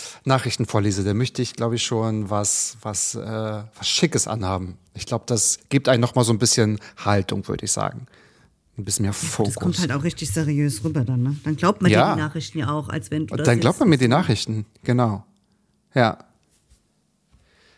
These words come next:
Speaker 2: Aber es ist
Speaker 1: Köln.
Speaker 2: cool. Ja, es ist, aber es wär auch, ja, leg los, komm.
Speaker 1: Genau. <laughs>
Speaker 2: Mach, zeig.
Speaker 1: Schönen guten Abend.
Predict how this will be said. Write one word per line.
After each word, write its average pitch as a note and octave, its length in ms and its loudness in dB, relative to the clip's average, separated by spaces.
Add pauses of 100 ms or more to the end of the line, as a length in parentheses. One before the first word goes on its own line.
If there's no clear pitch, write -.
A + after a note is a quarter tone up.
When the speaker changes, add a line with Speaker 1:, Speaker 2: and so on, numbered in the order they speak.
(220)
Speaker 2:
Aber D#3+ 140 2
es F3 80 0
ist - 40 -2
Speaker 1:
Köln. C#3 320 6
Speaker 2:
cool. C#3 220 -2
Ja, G3 120 4
es C4+ 80 2
ist, G4 160 4
aber A3+ 180 6
es A#3 120 0
wär D4 180 -2
auch, - 160 -4
ja, D4+ 280 -2 (220)
leg G#3+ 200 4
los, G#3 220 6
komm. A3 160 4
Speaker 1:
Genau. G2+ 180 -8 (340)
<laughs> C#3+ 840 2 (520)
Speaker 2:
Mach, A#3+ 140 8 (320)
zeig. B3 280 4 (540)
Speaker 1:
Schönen A2+ 260 0
guten A#2 220 0
Abend. G2 440 -4